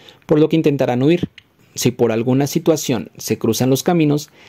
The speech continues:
ella se detendrá y permanecerá inmóvil. Y en algunos casos te avisará que la estás incomodando. Esto puede ser con siseos y bufidos,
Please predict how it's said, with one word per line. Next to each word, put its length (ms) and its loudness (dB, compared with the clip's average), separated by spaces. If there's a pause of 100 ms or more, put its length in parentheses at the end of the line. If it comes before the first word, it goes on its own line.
(280)
ella 200 4
se 140 0
detendrá 640 0
y 100 -4
permanecerá 640 -2
inmóvil. 480 -4 (640)
Y 80 2
en 80 6
algunos 340 4
casos 520 -2
te 120 0
avisará 480 0
que 120 -2
la 100 0
estás 320 -6
incomodando. 640 0 (460)
Esto 300 -2
puede 180 2
ser 200 -4
con 140 -4
siseos 560 0
y 40 2
bufidos, 640 0